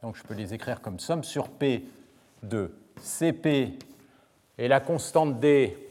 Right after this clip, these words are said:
je peux la garder ou je peux l'enlever, ça n'a pas grande importance, comme des fonctions élémentaires que je peux appeler ici, euh, G indice P de x. Et c'est quoi les fonctions G indice P de x ? Eh bien, c'est précisément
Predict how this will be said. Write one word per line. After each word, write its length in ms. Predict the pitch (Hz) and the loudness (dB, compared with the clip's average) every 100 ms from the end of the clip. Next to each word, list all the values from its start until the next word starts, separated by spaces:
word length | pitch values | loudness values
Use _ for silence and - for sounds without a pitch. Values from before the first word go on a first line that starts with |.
| - - | -20 -20
je 100 | - | -6
peux 120 | 123 | 2
la 100 | 117 | 4
garder 420 | 113 101 104 117 | 6 4 4 0
ou 80 | 113 | 0
je 120 | 101 | -4
peux 100 | - | -6
l'enlever, 340 | 104 104 92 110 | -4 -4 -4 -6
ça 140 | - | -6
n'a 60 | 82 | -6
pas 240 | - 139 | 2 2
grande 240 | 131 123 | 2 -2
importance, 720 | 107 - 92 - 165 247 - - - - - - | -2 -4 -6 2 4 4 0 -14 -20 -20 -20 -4
comme 160 | 143 | -2
des 120 | 123 127 | 0 0
fonctions 460 | 180 165 - 165 | 0 -2 0 -2
élémentaires 840 | 147 131 127 120 113 - 135 123 - | 0 0 2 2 2 8 10 10 4
que 100 | 104 | -6
je 120 | - | -2
peux 140 | 113 | 0
appeler 340 | 101 - 110 110 | 0 -2 -2 -2
ici, 440 | - - 113 107 - - - - | -2 -6 -8 -10 -14 -20 -20 -14
euh, 100 | 92 101 | -14 -10
G 240 | 95 151 | -4 0
indice 480 | 139 107 110 - - | 2 0 -6 -10 -6
P 260 | 143 135 101 - - _ - _ _ _ _ _ _ _ - - | 0 0 -2 -12 -20 _ -20 _ _ _ _ _ _ _ -20 -10
de 80 | |
x. 420 | 110 233 262 - - - _ - - _ | -4 -4 -4 -10 -12 -18 _ -20 -20 _
Et 60 | 101 | -12
c'est 180 | - 127 | -8 -2
quoi 220 | 143 160 | 10 10
les 100 | 117 | 10
fonctions 440 | - 113 - 113 | 0 -10 -8 -8
G 140 | 104 127 | -4 -4
indice 360 | 117 101 95 | -4 -4 -8
P 180 | - 127 | -4 -2
de 160 | 101 95 | -2 -2
x ? 440 | 151 262 - - - - - | -2 -4 -6 -12 -16 -20 -16
Eh 40 | 95 | -10
bien, 180 | 98 | -8
c'est 220 | 101 - 95 | -8 -10 -6
précisément 1000 | - 123 - 107 104 101 131 208 - | -4 -4 -4 -6 -4 2 6 4 2